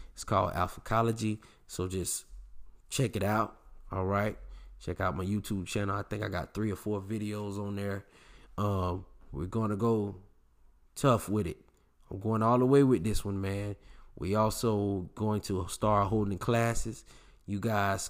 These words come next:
can start cash apping me. The class is gonna be,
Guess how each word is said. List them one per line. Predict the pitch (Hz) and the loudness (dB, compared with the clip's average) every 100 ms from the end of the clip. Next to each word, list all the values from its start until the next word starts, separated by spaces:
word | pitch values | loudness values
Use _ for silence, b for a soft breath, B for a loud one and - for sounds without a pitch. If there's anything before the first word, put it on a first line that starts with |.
| - | -8
can | 101 | -6
start | - 101 95 82 | -2 0 2 0
cash | - 107 107 - | 2 2 2 0
apping | 107 107 | -2 -4
me. | 104 107 | -6 -4
The | 104 | -6
class | - 175 147 131 104 | -6 -4 -2 -4 -6
is | 107 - - | -8 -10 -4
gonna | 147 123 | -2 0
be, | 117 120 113 | 0 0 0